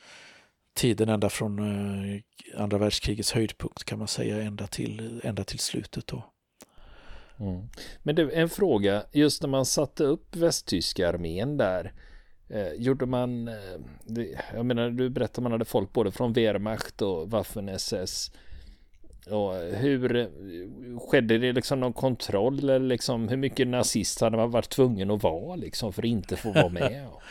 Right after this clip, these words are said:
Speaker 1: <laughs> Ja, det, det förekom, eh, ganska hård kontroll där. Eh, faktiskt, det var i alla fall när det gällde just den ideologiska belastningen, de ville man inte ha.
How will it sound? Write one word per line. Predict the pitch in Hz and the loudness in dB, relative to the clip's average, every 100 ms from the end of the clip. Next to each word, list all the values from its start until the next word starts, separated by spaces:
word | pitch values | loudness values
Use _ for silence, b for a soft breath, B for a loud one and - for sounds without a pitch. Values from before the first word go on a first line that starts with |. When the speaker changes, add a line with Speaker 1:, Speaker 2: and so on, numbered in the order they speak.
| - | -14
Speaker 1:
<laughs> | - - - - | -12 -12 -12 0
Ja, | 123 117 120 135 160 - B B B B | 8 10 12 12 8 2 B B B B
det, | - 123 123 | 0 6 6
det | 123 127 139 156 | 8 10 12 12
förekom, | - 180 123 - 131 113 113 | 10 8 8 6 4 4 2
eh, | 120 117 117 131 131 135 - 127 131 131 | 2 2 0 -2 -2 -4 -4 -6 -6 -6
ganska | 139 139 117 - 117 | 4 4 4 2 4
hård | 135 113 139 | 6 6 4
kontroll | - 190 - 147 98 107 | 4 2 6 4 4 0
där. | 117 - 113 - - B B B B B - | -2 -2 -4 -12 -20 B B B B B -14
Eh, | 127 117 113 - 127 | -6 -4 -4 -8 -12
faktiskt, | - 120 - - - | -4 -4 -2 -2 -4
det | - 131 | 2 6
var | 135 135 123 - - | 8 10 8 2 -2
i | 165 | 8
alla | 131 147 | 8 8
fall | - 131 | 6 6
när | 147 | 8
det | 156 | 8
gällde | 143 117 | 8 6
just | 120 110 | 4 2
den | 120 | 0
ideologiska | 117 107 113 117 104 95 92 - 143 | 0 2 4 4 4 0 -2 -2 0
belastningen, | 139 113 - 113 107 | 0 0 -4 -4 -2
de | 117 | 0
ville | 127 143 | 0 0
man | 135 | 0
inte | 139 127 | 0 -2
ha. | 113 98 - | -4 -6 -10